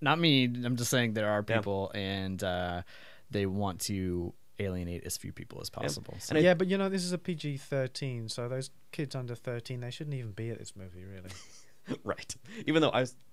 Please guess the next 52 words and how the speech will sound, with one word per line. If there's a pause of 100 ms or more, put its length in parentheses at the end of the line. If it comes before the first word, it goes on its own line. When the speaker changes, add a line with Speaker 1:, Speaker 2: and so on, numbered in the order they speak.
(100)
Speaker 2:
actually,
no,
the
original
ones
I
think
were
all
P
G. (640)
That,
that,
that
might
have
been
before
P
G
thirteen
even (360)
existed. (260)
Speaker 3:
Mm.
Speaker 2:
But
anyway, (200)
okay,
so (280)
Andy
talked
about (100)
the
characters
that
he
liked (100)
with
the
tone. (200)
Steve,
what
are,
what
were
the
characters
that
spoke
to
you
or
that